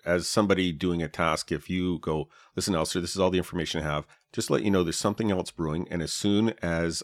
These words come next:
I know that it impacts what you're doing or can play a role in it,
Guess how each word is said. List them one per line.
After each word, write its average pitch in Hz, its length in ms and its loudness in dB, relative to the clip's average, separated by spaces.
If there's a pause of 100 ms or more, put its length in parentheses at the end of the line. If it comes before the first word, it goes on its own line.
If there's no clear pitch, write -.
I 82 200 0
know 82 380 0
that 78 320 -4
it 78 280 -4
impacts 90 460 0
what 87 120 0
you're 95 100 -2
doing 85 380 -2
or 76 260 -2 (140)
can 90 120 -6
play 90 200 2
a 85 60 6
role 85 340 4
in 71 100 -4
it, 76 100 -4